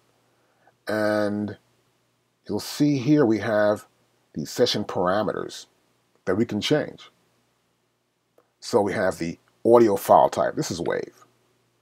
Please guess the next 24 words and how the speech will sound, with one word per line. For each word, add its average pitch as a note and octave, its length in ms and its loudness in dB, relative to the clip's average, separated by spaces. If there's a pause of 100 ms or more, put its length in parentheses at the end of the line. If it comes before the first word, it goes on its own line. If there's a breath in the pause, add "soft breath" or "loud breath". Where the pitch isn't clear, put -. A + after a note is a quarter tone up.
I - 40 -14
can F#2+ 100 -4
also A2+ 240 0
make G2+ 220 0
it G2+ 200 -6
A G#2+ 160 2
I G2+ 160 4
F F2+ 180 0
F. - 320 -2 (1300 loud breath)
I - 80 2
can A#2 160 -2
change C3 300 2
this D3 140 2
sample D3 460 0
rate. A#1+ 220 -2
Now F#2+ 140 -2
be A#2+ 180 2
aware, B2+ 360 6
if - 120 0
you F#2 60 -6
change B2+ 320 -2
your B2 100 0
sample C3 500 0
rate, - 300 -6